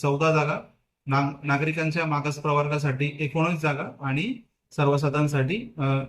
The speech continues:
एकतीस जागा अशा, अ, सरपंच पदाचं स-, आरक्षणासाठी आज, अ, सोडत घेण्यात आलेली आहे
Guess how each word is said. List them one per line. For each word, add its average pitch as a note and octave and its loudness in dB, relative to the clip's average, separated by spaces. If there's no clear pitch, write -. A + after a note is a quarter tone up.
एकतीस D#3+ 0
जागा B2 2
अशा, E3 0
अ, C#3 0
सरपंच D3+ -2
पदाचं D#3+ -2
स-, D#3+ -2
आरक्षणासाठी D#3 0
आज, D#3 -2
अ, C3+ -2
सोडत D#3 4
घेण्यात D3 4
आलेली C3+ 2
आहे C3 2